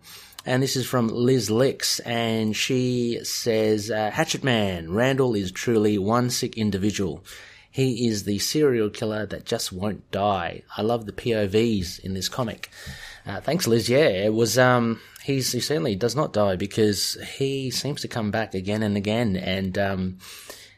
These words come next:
death doesn't even seem to, to stop him. Uh, truly a,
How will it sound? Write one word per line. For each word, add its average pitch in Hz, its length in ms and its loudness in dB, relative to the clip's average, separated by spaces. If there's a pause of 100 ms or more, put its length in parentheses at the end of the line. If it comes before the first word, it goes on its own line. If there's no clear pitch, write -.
(180)
death 117 320 0
doesn't 104 260 -2
even 98 240 0
seem 101 300 0
to, 104 380 -2
to - 180 -6
stop - 320 -2
him. 98 240 -4 (380)
Uh, 98 280 -6
truly 147 500 0
a, 98 580 -6